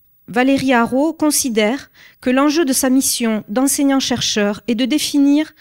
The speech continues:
le statut de l'art dans la cité, de réfléchir sur les formes qui se créent et qui participent à construire des imaginaires, parce qu'une telle mission pédagogique et scientifique, scientifique, pardon, vise, je la cite, «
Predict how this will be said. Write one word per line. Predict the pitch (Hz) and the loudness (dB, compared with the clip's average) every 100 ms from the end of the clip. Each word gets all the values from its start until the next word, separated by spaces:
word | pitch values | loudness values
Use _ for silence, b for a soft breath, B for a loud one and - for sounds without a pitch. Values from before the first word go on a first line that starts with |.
| B B B - | B B B -4
le | 226 | -2
statut | - 311 277 | -2 -2 0
de | 247 | 2
l'art | 254 262 | 2 0
dans | 233 | -2
la | 214 | -2
cité, | - 214 - 202 233 b b b b b b | -4 -8 -6 -6 -6 b b b b b b
de | 208 | -2
réfléchir | 247 302 294 - 294 | 0 0 -2 -2 -2
sur | - 254 | -2 -2
les | 233 | -2
formes | 233 294 277 214 | 0 -2 0 -2
qui | - | -2
se | 214 233 | -4 -4
créent | - 226 226 - _ - | -4 -6 -6 -8 _ -6
et | 240 | -6
qui | 254 | -2
participent | 285 277 262 - 285 277 | -4 -4 -4 -4 -4 -4
à | 208 | -4
construire | 233 226 269 254 | -4 -4 -2 -2
des | 226 214 | 0 0
imaginaires, | 208 190 196 175 175 226 B B B B B B B | 0 -2 -2 -2 -2 -4 B B B B B B B
parce | - 262 | -4 -4
qu'une | - 294 | 0 0
telle | 294 330 | 2 2
mission | 294 277 - 233 233 | 4 2 0 -2 -2
pédagogique | 269 262 262 262 208 220 269 | 0 0 2 0 0 -2 -2
et | |
scientifique, | 247 285 277 254 - - 302 - - - - - | -2 0 -2 -2 -4 -2 -2 -4 -8 -12 -12 -8
scientifique, | - 277 269 247 - 302 - | -2 -2 -2 -4 -4 -4 -4
pardon, | 233 214 262 - | -4 -2 -4 -4
vise, | 214 294 330 208 180 B B B | -2 0 2 0 -4 B B B
je | 202 | -2
la | 240 240 | 0 0
cite, « | - 320 330 - | 0 -4 -6 -8